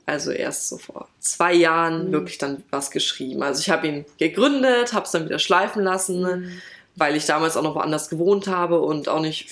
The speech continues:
Speaker 1: viel gereist bin, also
Speaker 2: Mhm.
Speaker 1: fast gar nicht. Es war nur so mal wieder so ein kurzer Anflug von, oh, Bloggen wäre vielleicht interessant. Und als ich dann in Kroatien war, zweitausendsiebzehn, wieder nach Regensburg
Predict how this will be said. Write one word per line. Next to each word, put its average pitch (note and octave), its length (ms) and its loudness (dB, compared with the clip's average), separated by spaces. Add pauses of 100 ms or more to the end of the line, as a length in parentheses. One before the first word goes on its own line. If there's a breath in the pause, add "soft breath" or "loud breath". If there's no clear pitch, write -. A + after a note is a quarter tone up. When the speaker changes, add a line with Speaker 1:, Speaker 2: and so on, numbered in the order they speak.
(360 loud breath)
Speaker 1:
viel A3 220 -2
gereist E3+ 460 0
bin, B3 140 0
also F3+ 200 0
Speaker 2:
Mhm. G#3 60 -2
Speaker 1:
fast B3 240 -2
gar F#3+ 200 2
nicht. C#4+ 400 -2 (540 loud breath)
Es - 180 -2
war F3+ 140 6
nur F#3+ 160 4
so E3+ 140 2
mal E3 200 2
wieder E3+ 140 4
so D#3+ 100 -2
ein D#3 60 -2
kurzer B3 320 2
Anflug G3 300 0
von, F#3+ 180 0
oh, A#3+ 240 4
Bloggen G#3+ 320 2
wäre G3+ 140 4
vielleicht F#3+ 320 -4
interessant. G3+ 560 0
Und E3+ 80 0
als D#3+ 180 0
ich F3 80 -8
dann D#3+ 160 -4
in D3+ 100 -8
Kroatien A3 460 0
war, F#3+ 140 0
zweitausendsiebzehn, E3+ 760 -2
wieder D#3+ 140 -2
nach C#3 200 -4
Regensburg G3 540 0